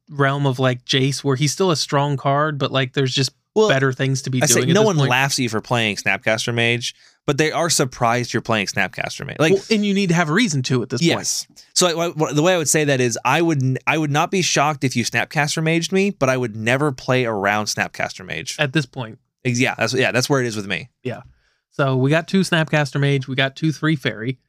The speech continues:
Speaker 1: uh, two Minor Misstep. I kinda
Speaker 2: Mm-hmm.
Speaker 1: want, that's one of those cards that, like, for the next couple weeks we'll just be flagging every time
Speaker 2: Yeah.
Speaker 1: we see it, just to, like, reiterate the point here.
Speaker 2: Boy, I wish I'd gone heavier on that.
Speaker 1: It's still pretty cheap, and I mean, it's only
Speaker 2: Oh, not specking, just,
Speaker 1: Oh, gotcha.
Speaker 2: just, like, m-,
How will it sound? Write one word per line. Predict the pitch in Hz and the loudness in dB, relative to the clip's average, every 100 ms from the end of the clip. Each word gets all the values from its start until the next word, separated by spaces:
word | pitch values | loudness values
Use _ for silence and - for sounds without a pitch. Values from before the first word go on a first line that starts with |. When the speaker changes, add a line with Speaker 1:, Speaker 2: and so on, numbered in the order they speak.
| _ _ _ _ | _ _ _ _
Speaker 1:
uh, | 143 127 | -2 0
two | 127 165 | 0 0
Minor | 160 165 196 | 2 2 0
Misstep. | 151 - 139 - _ | -2 -2 -4 -4 _
I | - 131 | -6 0
kinda | 139 139 | 2 4
Speaker 2:
Mm-hmm. | 127 127 123 123 | 6 6 4 4
Speaker 1:
want, | 170 | 2
that's | 160 175 | 2 2
one | 170 | 2
of | |
those | 160 135 | 2 0
cards | 147 147 139 | 0 2 0
that, | 139 | 0
like, | 151 139 127 _ | 2 0 -2 _
for | 151 | 0
the | 139 | 0
next | 131 | -2
couple | - 131 139 | -4 -2 0
weeks | 131 | 0
we'll | 139 | 0
just | 131 | 0
be | 127 | 0
flagging | 131 139 131 131 131 | -2 -2 -2 0 0
every | 131 127 | 0 0
time | 131 | 0
Speaker 2:
Yeah. | 117 | 2
Speaker 1:
we | 104 | 2
see | 190 170 | 2 0
it, | - - | -2 -4
just | 143 - | -4 -2
to, | 143 131 | -2 0
like, | 131 127 _ - | -2 -4 _ -2
reiterate | 143 139 131 131 | 2 4 2 -2
the | 127 | -4
point | 175 160 151 | -2 0 2
here. | 147 | 2
Speaker 2:
Boy, | 120 | 2
I | |
wish | 110 110 | 2 0
I'd | 104 | -2
gone | 104 98 | -2 -2
heavier | 104 95 95 | 0 0 -2
on | 90 92 | -2 -2
that. | 95 - _ _ _ _ | -4 -6 _ _ _ _
Speaker 1:
It's | 165 - | -4 -2
still | 247 | -2
pretty | - 147 131 | -2 -6 -2
cheap, | - 208 | -2 -2
and | 143 143 | 0 0
I | |
mean, | 147 | 2
it's | 143 | 2
only | 143 180 | 2 4
Speaker 2:
Oh, | 190 180 | 4 2
not | 170 190 156 | 2 0 0
specking, | - 160 139 135 120 | 0 0 0 -2 0
just, | 123 160 160 | 0 2 2
Speaker 1:
Oh, | 156 139 123 | 2 0 0
gotcha. | 135 156 | 2 2
Speaker 2:
just, | |
like, | 151 139 - | 2 0 -2
m-, | 123 135 - | -2 -2 -4